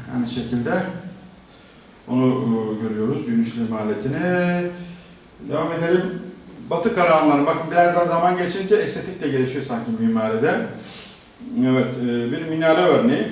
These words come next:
Buna benzer, e, çok güzel bir, bir külliyeler var burada. Külliye diyeyim. Külliye toplama, külliye.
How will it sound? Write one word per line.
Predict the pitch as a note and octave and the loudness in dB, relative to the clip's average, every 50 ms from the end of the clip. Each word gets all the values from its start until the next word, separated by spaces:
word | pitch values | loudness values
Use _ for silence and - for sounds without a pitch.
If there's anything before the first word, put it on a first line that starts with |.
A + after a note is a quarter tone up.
| - - - - - - - - A#2+ | -8 -12 -14 -16 -20 -20 -20 -18 -10
Buna | B2+ C3+ C#3+ D#3+ D#3+ | -6 -4 -2 -2 0
benzer, | D#3+ D#3 D3+ C#3+ D3+ C3 | -2 -2 -2 -2 -2 -2
e, | B2 - - - C#3 C#3+ C#3 C#3 C3+ C3+ B2+ - | -4 -6 -8 -4 -2 0 0 2 0 -2 -2 0
çok | G#3 G#3 G#3 G3 | 0 0 0 -2
güzel | F3+ F#3+ F#3+ F#3+ F#3 | 0 2 2 2 2
bir, | - - - - - - - - - - - - - - A#2 - - - - - - - D#3 | -2 -4 -6 -12 -16 -18 -18 -20 -20 -20 -20 -20 -20 -20 -20 -20 -20 -20 -20 -20 -18 -16 -14
bir | E3+ E3 - | -14 -14 -12
külliyeler | - E3 D#3 D#3 D#3 D#3 D#3 D3+ D3+ D3+ | -10 -8 -4 4 6 6 6 6 6 4
var | C3+ A2+ G#2+ G2+ G#2 | 4 2 0 -2 -4
burada. | - - - - - - | -6 -8 -10 -12 -8 -6
Külliye | B2+ A#2+ B2 B2 A#2 - | -4 0 0 0 0 0
diyeyim. | - G2 F#2+ F2 - - - - - - - - - | -4 -6 -8 -8 -10 -12 -16 -18 -20 -20 -20 -14 -4
Külliye | C3 A#2+ A#2+ C3 C3 B2+ | -2 2 2 2 2 0
toplama, | - - - - A2+ A2 A#2+ D#3 D#3 D3+ C#3+ - | -2 -4 -6 -6 -4 -4 -2 -2 -4 -6 -8 -6
külliye. | B2+ A#2 A2+ A2 A#2 C#3 - | -4 -2 -2 0 0 -2 -2